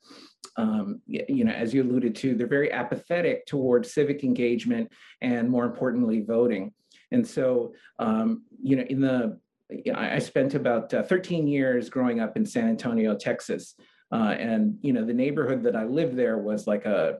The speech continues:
you know, a very, very well-kept place. Um, we had a very small, um, you know, government over there, but yet, you know, we didn't see, you know, the Walmart shopping carts,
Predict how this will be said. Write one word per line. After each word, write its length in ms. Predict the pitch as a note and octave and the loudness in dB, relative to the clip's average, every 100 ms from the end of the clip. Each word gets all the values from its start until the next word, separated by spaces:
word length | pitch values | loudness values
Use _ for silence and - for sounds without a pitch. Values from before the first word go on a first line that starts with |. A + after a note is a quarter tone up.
| - | 0
you 140 | B2 | 2
know, 100 | A2 | 2
a 220 | - - | -2 -4
very, 240 | C#3 C3+ B2+ | 0 0 0
very 260 | A#2+ A#2 | 0 0
well-kept 580 | A2 A2+ A2 - A#2 - | 0 0 0 -2 -4 -4
place. 400 | - A#2 A2 - - _ _ _ | -2 0 0 -4 -20 _ _ _
Um, 220 | A2 A2 A2+ | -4 0 0
we 100 | B2 | 0
had 100 | B2 | 0
a 60 | |
very 240 | A2 A#2+ A2+ | 2 0 0
small, 800 | - D3 C3+ C3 C3 B2+ B2 - | -4 -2 0 2 2 2 0 -2
um, 420 | A2+ G#2 G2+ A2+ | -4 -2 -2 -6
you 160 | - A#2+ | 0 0
know, 80 | A2+ | 2
government 420 | B2+ A#2+ A#2+ A2+ | 0 0 2 2
over 220 | A2+ G#2+ | 2 0
there, 180 | G#2+ A2 | 0 0
but 220 | G#2 - | 0 0
yet, 240 | G#2+ - - - - _ | 0 -2 -6 -20 -20 _
you 100 | B2+ | 0
know, 120 | G#2+ | 0
we 240 | G2+ A2+ C3 | -2 -2 0
didn't 320 | B2+ A#2 - | 2 0 -2
see, 440 | - A#2 A2+ G#2 - _ - | -2 2 2 0 -6 _ 0
you 120 | B2 | 0
know, 80 | G#2+ | 2
the 80 | |
Walmart 540 | A2 A2 A#2 A#2 A2 - | 2 2 2 2 2 -2
shopping 360 | C3+ A2 A#2 | -4 -2 0
carts, 480 | G#2+ A#2+ A2 - - | 0 0 -2 -4 -12